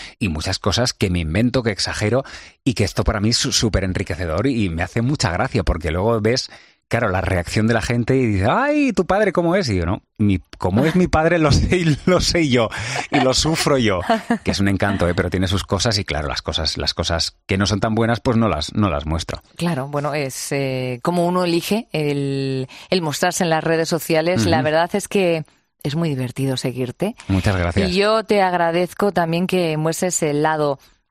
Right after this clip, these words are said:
Speaker 2: más divertido de las cosas, porque bastantes malas noticias
Speaker 1: Sí.
Speaker 2: recibimos, y que, mm, muestres la, eh,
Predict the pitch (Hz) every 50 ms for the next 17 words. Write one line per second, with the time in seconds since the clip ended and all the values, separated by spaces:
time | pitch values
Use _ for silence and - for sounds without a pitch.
0 | _ _ - 170 175 180 175 185 208 180 156 - - 165 156 156 151 147 135 131
1 | 127 - - 151 135 - 175 196 - - 156 127 - 151 139 143 139 - - 165
2 | 160 180 175 185 170 175 165 151 160 156 135 147 - - 156 143 143 139 87 147
3 | 147 143 143 143 165 202 - - - - - - - - - - _ _ _ -
4 | 196 180 - - 190 185 180 175 170 165 165 160 156 156 151 151 151 151 156 -
5 | - 165 175 185 185 - 226 226 214 220 202 185 180 - 143 160 156 147 147 143
6 | 143 139 139